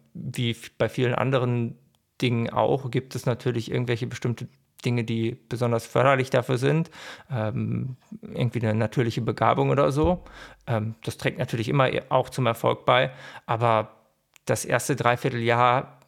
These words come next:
habe ich selten jemanden erlebt, den man so dann gut nennen würde. Also es ist einfach was, was vor allem viel Zeit und Übung braucht, weil wir halt in unserem Alltag nicht vorne häufig auf einer Bühne stehen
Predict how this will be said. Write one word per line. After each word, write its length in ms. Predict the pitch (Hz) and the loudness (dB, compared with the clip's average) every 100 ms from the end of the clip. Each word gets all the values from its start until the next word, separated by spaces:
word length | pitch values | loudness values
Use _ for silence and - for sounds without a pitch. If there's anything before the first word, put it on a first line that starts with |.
| _ _ | _ _
habe 220 | - 127 | -4 -4
ich 320 | - - - - _ _ _ _ _ _ _ - | -4 -10 -18 -20 _ _ _ _ _ _ _ -6
selten 420 | 117 143 170 147 | 2 2 2 0
jemanden 360 | 131 131 131 | 2 2 2
erlebt, 360 | 123 120 120 - | 0 0 -2 -2
den 140 | 120 | 0
man 300 | 117 117 117 - _ _ _ _ | 0 0 -2 -8 _ _ _ _
so 180 | - 135 | -6 -2
dann 220 | 123 117 | 0 -2
gut 300 | - 135 - - | -2 -4 -2 -4
nennen 300 | 113 107 - | -2 -2 -4
würde. 260 | - - - - | -6 -6 -10 -8
Also 200 | 135 143 | -4 -4
es 140 | 143 | -6
ist 100 | 147 | -4
einfach 300 | 143 143 127 | -2 0 2
was, 200 | 123 - | 0 0
was 140 | 135 - | -4 -4
vor 160 | - | -2
allem 200 | 139 131 | 0 0
viel 220 | 127 139 127 | 0 -2 0
Zeit 300 | 123 113 139 | 0 0 -2
und 120 | 165 | -4
Übung 280 | 135 127 113 | 0 0 0
braucht, 260 | 120 117 - - - - | 0 0 -6 -20 -20 -8
weil 140 | 120 117 | -4 -2
wir 100 | 117 | 0
halt 140 | 123 | 0
in 80 | 135 | 0
unserem 260 | 120 127 | 0 0
Alltag 540 | 127 120 120 127 127 - | 0 0 2 0 -2 -6
nicht 320 | 123 120 - | -4 -4 -6
vorne 560 | - - 123 120 123 117 | -16 -6 0 2 2 0
häufig 380 | 117 131 135 - | 0 -2 -6 -8
auf 160 | 135 | -4
einer 100 | 123 | -2
Bühne 260 | 113 151 139 | 0 0 0
stehen 380 | - 120 135 | -2 -2 -2